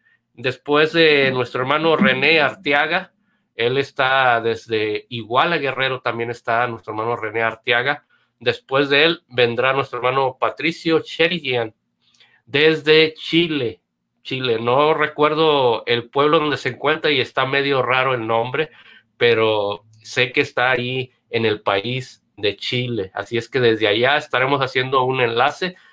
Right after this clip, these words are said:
Tenemos una hora de diferencia con nuestro hermano.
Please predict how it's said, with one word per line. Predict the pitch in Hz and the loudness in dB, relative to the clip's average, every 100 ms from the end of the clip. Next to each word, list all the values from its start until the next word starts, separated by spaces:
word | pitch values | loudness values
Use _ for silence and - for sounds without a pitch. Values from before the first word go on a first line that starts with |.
| _ - | _ -6
Tenemos | 117 127 135 139 | -2 -2 -4 -4
una | 139 143 131 | 0 2 2
hora | 123 143 139 | 2 2 2
de | 123 | 0
diferencia | 113 110 110 131 170 165 135 | -4 -4 -2 2 0 0 -2
con | 120 | 0
nuestro | 117 113 113 | 0 0 -2
hermano. | 110 120 151 185 | -2 0 0 0